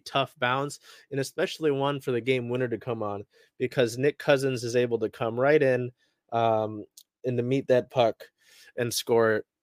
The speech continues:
on an empty net as Joey, poor Joey, the little smiley face that I've drawn here,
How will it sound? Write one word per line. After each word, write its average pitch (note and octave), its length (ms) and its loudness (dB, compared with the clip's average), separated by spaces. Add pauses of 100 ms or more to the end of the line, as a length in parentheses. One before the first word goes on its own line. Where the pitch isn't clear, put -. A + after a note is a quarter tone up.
(140)
on A#2 140 0
an A2+ 100 0
empty A2 260 -2
net G#2 280 -2 (340)
as A2 200 0
Joey, A2 520 2 (500)
poor D3+ 120 8
Joey, G#2+ 440 0 (220)
the - 40 -8
little B2 160 -2
smiley A2 400 0
face G#2 300 0
that G#2+ 140 0
I've G#2 240 -2
drawn A2 320 0
here, G#2 320 -4